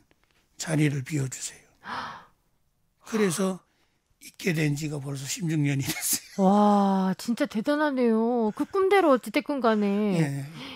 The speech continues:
Speaker 1: 그
Speaker 2: 이게
Speaker 1: 노-, 노예 식구들은,
Speaker 2: 음.
Speaker 1: 음, 사람이 안 주니까 이게 하나님이 주시는가 봐.
Speaker 2: 와, 그렇게
Speaker 1: 그래서
Speaker 2: 되셨군요.
Speaker 1: 지금 그 교회를, 그 위에는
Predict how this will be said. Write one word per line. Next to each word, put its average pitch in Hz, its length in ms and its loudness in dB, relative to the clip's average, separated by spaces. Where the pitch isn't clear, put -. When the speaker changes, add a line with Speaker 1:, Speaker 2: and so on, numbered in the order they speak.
Speaker 1:
그 226 80 -2
Speaker 2:
이게 202 80 4
Speaker 1:
노-, 160 240 2
노예 185 320 4
식구들은, 165 640 -4
Speaker 2:
음. 131 160 -8
Speaker 1:
음, 143 280 -8
사람이 208 520 2
안 147 160 2
주니까 175 600 -4
이게 151 180 -6
하나님이 170 480 -4
주시는가 202 540 -12
봐. - 120 -20
Speaker 2:
와, 135 760 -4
그렇게 - 260 -8
Speaker 1:
그래서 180 260 -2
Speaker 2:
되셨군요. 156 220 -4
Speaker 1:
지금 160 160 -6
그 151 260 -8
교회를, 156 360 -6
그 190 300 -2
위에는 185 380 4